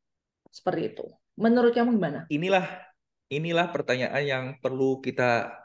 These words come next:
Speaker 2: dapati jawabannya ya. Dan menurut saya yang belum menyimak dari Bro Frank Hutapea kemarin di
Speaker 1: Mm-hmm.
Speaker 2: C N B C, itu,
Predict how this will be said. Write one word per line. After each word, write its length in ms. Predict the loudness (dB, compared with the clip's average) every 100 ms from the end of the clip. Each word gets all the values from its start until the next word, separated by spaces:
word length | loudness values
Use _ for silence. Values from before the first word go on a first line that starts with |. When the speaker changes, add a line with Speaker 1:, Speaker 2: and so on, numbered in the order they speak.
| _ _ _ _ 0
Speaker 2:
dapati 480 | 2 2 2 0
jawabannya 580 | 2 2 2 0 0 -4 -4 -4
ya. 100 | -6 -2
Dan 380 | 0 0 -2 -12 -20 -20 -20 _ _ -6
menurut 260 | 2 2 4
saya 240 | 4 4
yang 140 | 2 2
belum 260 | 2 2
menyimak 480 | 0 0 -2 -4 -4
dari 400 | -4 -2 -4 -4
Bro 320 | 0 2 2
Frank 240 | 0 -2 0
Hutapea 480 | -2 0 -2 -2
kemarin 640 | -4 -4 -2 -2 -2 -6 -14 -8
di 220 | -4 0
Speaker 1:
Mm-hmm. 160 | 0
Speaker 2:
C 20 | -2
N 80 |
B 80 | -4 -10
C, 180 | -10 -12 -8 -8 -8 -10
itu, 480 | -6 -4 -4 -8